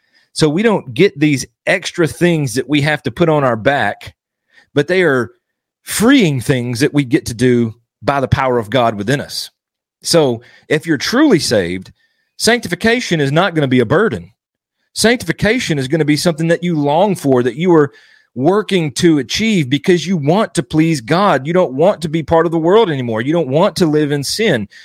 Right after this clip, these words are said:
You want to please and honor God and exalt Christ with your life. Are you gonna fail? Yes. But you're gonna repent of that failure, get back up and move forward in your walk with Christ.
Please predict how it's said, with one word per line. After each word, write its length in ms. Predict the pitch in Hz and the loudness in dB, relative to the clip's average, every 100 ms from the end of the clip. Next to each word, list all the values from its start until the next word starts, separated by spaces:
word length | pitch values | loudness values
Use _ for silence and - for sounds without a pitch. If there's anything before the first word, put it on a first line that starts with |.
| _ | _
You 180 | 160 170 | 0 2
want 240 | 165 175 | 2 2
to 80 | 180 | -2
please 480 | - 151 160 165 147 | -2 0 0 0 -2
and 120 | 127 - | -6 -2
honor 400 | 131 135 135 127 _ _ 98 | 0 0 -2 -4 _ _ -2
God 440 | 131 131 120 117 - | 0 2 2 -2 -4
and 80 | 120 | -8
exalt 440 | 107 98 127 - | -6 0 0 0
Christ 500 | - 139 120 113 - - - _ | -2 0 0 -2 -8 -20 -20 _
with 200 | 123 131 | 0 0
your 120 | 120 | -2
life. 320 | 113 131 98 120 | 0 0 -2 -4
Are 60 | |
you 100 | 110 | -6
gonna 140 | 104 101 | -6 -4
fail? 400 | 117 135 156 - | 0 0 -2 -8
Yes. 420 | - 98 - - - 104 | -4 -4 -2 -6 -10 -10
But 180 | 110 | -2
you're 140 | 156 143 | -2 -2
gonna 260 | 135 127 | -2 -4
repent 440 | 107 104 - 165 - | -2 -6 -2 -2 -2
of 120 | 127 | -4
that 220 | 131 - | -2 -4
failure, 460 | - 156 147 113 107 - - _ | 0 2 2 0 -4 -8 -20 _
get 180 | 135 139 | -2 0
back 200 | 151 - | -2 -2
up 140 | 131 | -2
and 100 | 120 | -2
move 220 | 117 117 - | 0 -2 -2
forward 460 | - 156 120 107 - | 0 2 2 0 -2
in 140 | 127 | -2
your 160 | 117 110 | 0 0
walk 400 | 113 117 110 - - - | 2 2 2 -6 -20 -10
with 200 | 113 117 | -4 -4
Christ. 480 | - 160 120 90 - | -2 -2 -2 -6 -12